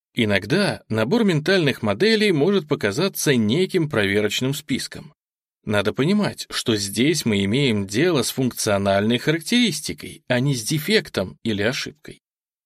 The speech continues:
Другими словами, мы используем эту функцию ментальных моделей, поскольку сами имеем тенденцию забывать, упускать или не замечать каких-то значимых вещей.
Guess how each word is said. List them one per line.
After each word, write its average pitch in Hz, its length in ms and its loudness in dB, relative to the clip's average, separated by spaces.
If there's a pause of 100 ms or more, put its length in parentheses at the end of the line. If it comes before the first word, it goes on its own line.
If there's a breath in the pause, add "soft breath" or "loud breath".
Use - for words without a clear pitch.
(180)
Другими 98 400 -2
словами, 113 600 -2
мы 196 200 2
используем 123 800 0
эту 156 220 -4
функцию 117 520 -2
ментальных 107 600 0
моделей, 107 560 0 (100)
поскольку 196 560 0
сами 160 680 2
имеем 151 360 0
тенденцию 104 640 0
забывать, 135 720 2 (360)
упускать 151 960 0
или 226 380 2
не 214 220 4
замечать 160 880 2
каких-то 101 680 -2
значимых 113 600 -2
вещей. - 420 -6